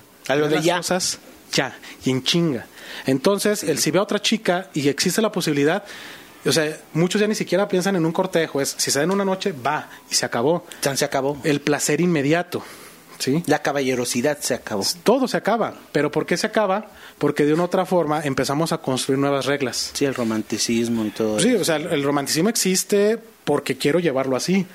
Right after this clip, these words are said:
Speaker 1: Sí.
Speaker 2: Pu-, puedo ser romántico con mi pareja, con mi novia, con mi esposa,
Speaker 1: Ujú.
Speaker 2: o con alguna conquista que quiero tener, alguna chica que conozco.
Speaker 1: Sí, sí, sí.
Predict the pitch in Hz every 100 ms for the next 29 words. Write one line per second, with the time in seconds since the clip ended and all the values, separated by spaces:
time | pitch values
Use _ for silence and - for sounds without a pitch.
0 | - - 107 98 151 151 - 160 165 165
1 | 165 180 160 135 123 123 151 175 175 170
2 | 143 120 123 160 170 - 127 120 107 -
3 | 202 - 143 127 131 131 131 139 139 135
4 | 131 151 160 147 - 143 160 - 147 156
5 | 165 156 151 139 135 147 - 165 156 -
6 | 156 185 185 - 180 185 175 170